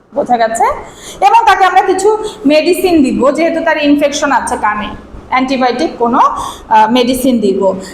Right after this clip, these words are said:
আর একটা আমরা যেটা দেই সেটা হচ্ছে ওষুধের মধ্যে, এটা হচ্ছে প্রো, আহ, ক্লোরপেরাজিন দেই। প্রো ক্লোরপেরাজিন ওষুধটা আমরা দিব। ঠিক আছে? এবং এটার ডোজটা কিরকম হবে? রুগীর অবস্থার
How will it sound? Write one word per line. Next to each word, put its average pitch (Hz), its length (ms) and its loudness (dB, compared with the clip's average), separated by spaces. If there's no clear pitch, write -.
আর 330 140 4
একটা 453 300 4
আমরা 392 140 4
যেটা 277 260 0
দেই 233 300 2
সেটা 294 260 0
হচ্ছে 311 240 0
ওষুধের 302 440 2
মধ্যে, 262 360 2
এটা 247 220 0
হচ্ছে 254 220 0
প্রো, - 360 0
আহ, 330 800 4
ক্লোরপেরাজিন 247 960 0
দেই। - 120 -10
প্রো 277 500 2
ক্লোরপেরাজিন 262 920 -2
ওষুধটা 208 400 -4
আমরা 294 480 0
দিব। 262 460 2
ঠিক 359 120 -2
আছে? 427 240 0
এবং 392 240 4
এটার 370 240 2
ডোজটা 359 380 2
কিরকম 370 360 2
হবে? 480 440 0
রুগীর 285 360 2
অবস্থার 277 540 0